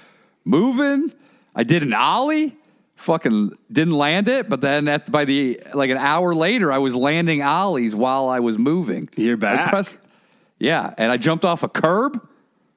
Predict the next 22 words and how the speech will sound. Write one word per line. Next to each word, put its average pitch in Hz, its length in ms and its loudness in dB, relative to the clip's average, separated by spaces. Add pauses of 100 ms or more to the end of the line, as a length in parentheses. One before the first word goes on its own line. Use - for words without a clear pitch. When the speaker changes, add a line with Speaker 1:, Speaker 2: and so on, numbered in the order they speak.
(180)
Speaker 1:
It's - 80 -6
Speaker 2:
You 127 80 2
Speaker 1:
crazy. 208 220 2
Speaker 2:
might 240 60 0
sell 147 240 2
your 131 180 2
car. 135 500 -2 (460)
Speaker 1:
<laughs> - 540 -20
I - 520 0
might, 180 220 0
dude. 156 180 0 (160)
It - 100 2
doesn't 269 300 2
sound 262 340 0
like 180 220 -2
much, 120 340 0
but 139 80 2
when 165 140 2
you're 196 100 2
in 175 60 2
your 143 80 0
forties 147 720 -2